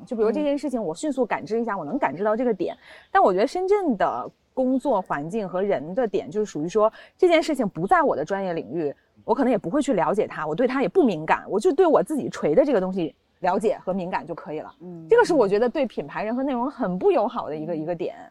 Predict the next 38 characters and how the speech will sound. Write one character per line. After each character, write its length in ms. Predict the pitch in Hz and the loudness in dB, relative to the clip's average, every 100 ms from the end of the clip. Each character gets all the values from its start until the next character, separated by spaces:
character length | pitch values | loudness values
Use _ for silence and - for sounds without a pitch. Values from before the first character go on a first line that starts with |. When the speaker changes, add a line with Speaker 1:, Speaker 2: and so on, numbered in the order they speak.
| _ | _
Speaker 2:
但 160 | 302 254 | -6 -6
你 40 | |
不 140 | 220 233 | -6 -8
觉 220 | 170 160 | -6 -6
得 60 | |
在 260 | 185 214 185 | -4 -4 -6
深 220 | - 214 214 | -8 -10 -8
圳 160 | 214 | -8
工 220 | 180 190 | -10 -10
作 140 | 196 190 | -8 -8
的 60 | |
点， 200 | 160 127 | -8 -12
就 80 | - | -16
是 140 | 160 165 | -14 -14
你 140 | 147 | -12
认 200 | 151 190 | -10 -10
识 180 | 180 175 | -10 -8
到 220 | 175 160 | -4 -4
了， 180 | 147 151 | -6 -10
就 140 | 165 | -12
是 160 | 165 135 _ - - | -14 -16 _ -20 -12
人 180 | 156 165 | -10 -6
类 160 | 185 | -8
基 220 | 175 180 | -8 -10
本 180 | 185 156 | -10 -10
盘？ 260 | - - - - - _ | -12 -16 -16 -20 -20 _
Speaker 1:
<laughs> 120 | - - 539 539 508 480 | -4 2 4 6 6 6
Speaker 2:
啊， 40 | 480 427 403 - | 6 2 0 0
这 80 | 277 | 4
个 60 | 294 | 6
要 120 | 277 | 6
不 60 | |
要 60 | 247 | 4
卡 260 | - 220 214 | 2 0 6
掉？ 120 | 220 | 4
<laughs> 80 | 220 | 4
就 100 | 269 | 2
是， 160 | 240 | 2